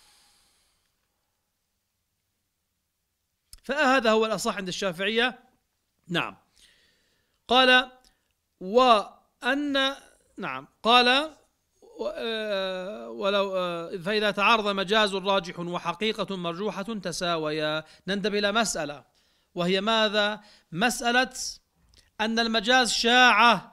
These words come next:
وذاع وغلب على الحقيقة. هنا ننسى الحقيقة، يعني في حقيقة شائعة، آه،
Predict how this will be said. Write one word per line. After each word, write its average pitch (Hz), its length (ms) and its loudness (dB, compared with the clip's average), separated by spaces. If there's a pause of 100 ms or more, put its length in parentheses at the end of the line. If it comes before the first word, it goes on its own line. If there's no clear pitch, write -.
وذاع 226 520 4
وغلب 233 520 2
على 214 220 2
الحقيقة. 196 520 -4
هنا 202 260 -2
ننسى 196 520 -8
الحقيقة، 151 560 -14 (240)
يعني 165 180 -8
في 214 140 -4
حقيقة 240 640 0
شائعة، 190 880 -2 (160)
آه، 180 140 -4